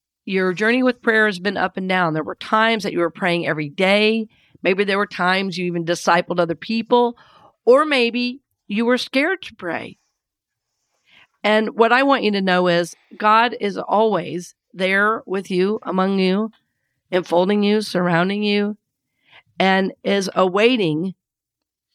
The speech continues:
your coming home to yourself through prayer. This is our hope for you. So we'll end today with the prayer of faith. "God is my help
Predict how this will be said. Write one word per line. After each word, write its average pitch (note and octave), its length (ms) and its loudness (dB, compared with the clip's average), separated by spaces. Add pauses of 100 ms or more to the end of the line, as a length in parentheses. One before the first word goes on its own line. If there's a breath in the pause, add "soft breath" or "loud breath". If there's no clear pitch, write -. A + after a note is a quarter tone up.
(120)
your F#3+ 220 -2
coming F3 300 -6
home E3 260 -4
to - 120 -12
yourself D#3 540 -6 (300)
through E3 140 -8
prayer. - 380 -10 (1500)
This G3 180 -10
is F#3+ 140 -10
our E3+ 120 -6
hope E3+ 280 -10
for - 180 -12
you. - 200 -16 (3500)
So A3+ 160 -2
we'll A#3+ 160 2
end A#3+ 240 2
today G#3 340 2
with F#3 260 -4
the D#3+ 80 -12
prayer F3 240 0
of F#3 100 -4
faith. - 340 -10 (1300)
"God G3+ 360 4
is A#3 260 -2
my A3+ 120 0
help F3 380 -2